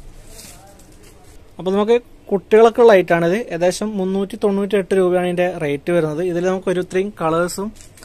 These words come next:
ഡിസൈൻസും available ആണ്. അപ്പോൾ ഏകദേശം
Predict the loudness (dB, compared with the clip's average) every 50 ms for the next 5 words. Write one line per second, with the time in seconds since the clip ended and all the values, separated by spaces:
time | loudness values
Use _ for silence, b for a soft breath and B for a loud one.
0 | B B B B B B -10 -8 -8 -6 -4 -4 -4 -6 -6 -10 -10 -12 -10 -10
1 | -8 -6 -6 -6 -6 -6 -6 -6 -4 -4 -4 -4 -4 -6 -10 -12 -16 -20 -20 -20
2 | b b b b b b b -10 -8 -6 -6 -6 -6 -6 -8 -12